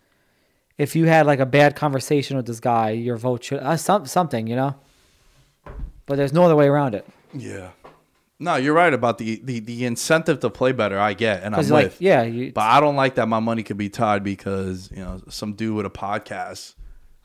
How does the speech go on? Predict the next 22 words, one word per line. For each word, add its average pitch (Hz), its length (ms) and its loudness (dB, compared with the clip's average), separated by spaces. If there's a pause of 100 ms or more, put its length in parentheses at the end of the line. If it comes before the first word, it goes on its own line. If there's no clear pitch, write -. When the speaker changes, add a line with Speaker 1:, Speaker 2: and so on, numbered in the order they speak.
(760)
Speaker 1:
Then 170 160 2
maybe 202 200 6
they 208 80 8
have, 180 180 8
they 175 80 4
should 196 160 2
have 165 100 6
a 160 80 4
stipulation 165 680 2
where 147 340 6
it's, 151 160 -2
like, 147 180 2
investigated. 123 920 0
Like, 117 240 -2
if 123 140 -6
you 127 100 -4
played 147 340 0
good 143 160 2
enough 135 260 0
to 131 120 -2
make 139 300 0
it, 160 220 0